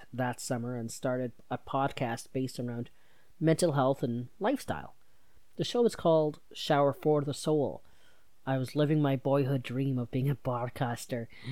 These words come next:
and I should have been happy. Well, I was. But then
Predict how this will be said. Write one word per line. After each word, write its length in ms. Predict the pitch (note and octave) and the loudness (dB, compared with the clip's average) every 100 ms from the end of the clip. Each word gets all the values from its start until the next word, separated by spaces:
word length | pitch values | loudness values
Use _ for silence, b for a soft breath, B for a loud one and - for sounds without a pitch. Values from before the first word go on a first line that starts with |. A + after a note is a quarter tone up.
| C#3+ D3+ - | -2 -2 0
and 600 | D3 D3 C#3+ C#3 C#3 C#3 | 2 4 2 2 0 0
I 180 | C3 C3+ | 0 -2
should 300 | - F#3+ G#3+ | 2 6 6
have 140 | D3+ | 6
been 200 | F3+ E3 | 6 6
happy. 480 | E3 F3 - A#2+ G#2+ | 6 4 2 -4 -4
Well, 260 | A#3 C4+ C4 | -2 0 2
I 100 | A3+ | 4
was. 420 | A3+ G3 C3 - B B B B B - | 6 6 4 -2 B B B B B 2
But 220 | - F#3 - | 4 4 0
then 360 | D#3+ G#3 A3 | 8 10 12